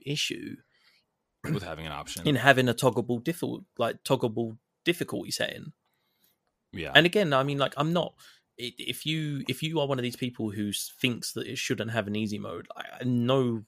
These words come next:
Speaker 1: quarrel against you. I put, like, put your, your
Speaker 2: Yeah.
Speaker 1: opinion. You're perfectly entitled to it, and I am interested to hear the other side of it.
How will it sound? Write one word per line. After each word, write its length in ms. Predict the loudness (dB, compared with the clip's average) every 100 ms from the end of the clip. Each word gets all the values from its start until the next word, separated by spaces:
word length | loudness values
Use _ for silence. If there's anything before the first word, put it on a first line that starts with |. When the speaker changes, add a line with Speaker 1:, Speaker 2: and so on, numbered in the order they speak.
| -4
Speaker 1:
quarrel 360 | 2 4 2
against 400 | -2 -4 -2 -4
you. 160 | -4 -4
I 80 | -6
put, 320 | -2 -2 -2
like, 260 | -4 -4 0
put 140 | 0
your, 140 | 2 -4 0
your 160 | 0
Speaker 2:
Yeah. 0 |
Speaker 1:
opinion. 340 | 0 -2 -2 -4
You're 100 | -2
perfectly 360 | 0 0 -4
entitled 380 | -4 -2 -2 -2
to 120 | -6 -2
it, 80 | -2
and 160 | 2
I 120 | 2
am 100 | 2
interested 640 | 0 -2 -6 -8 -10 -14 -14 _ _ -20 -20 -20 -4
to 100 | -2
hear 240 | 2 4 4
the 120 | 2
other 160 | 0
side 340 | 0 2 2 0
of 120 | -2
it. 200 | -6